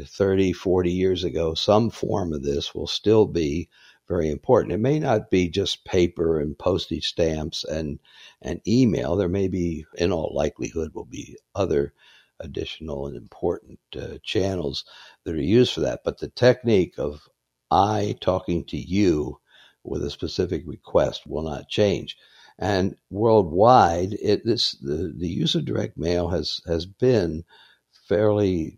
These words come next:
well developed in the U K and in Germany and the Netherlands and parts of Europe. But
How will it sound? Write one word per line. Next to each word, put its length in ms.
well 300
developed 600
in 180
the 100
U 240
K 560
and 160
in 140
Germany 640
and 120
the 80
Netherlands 760
and 160
parts 400
of 100
Europe. 380
But 220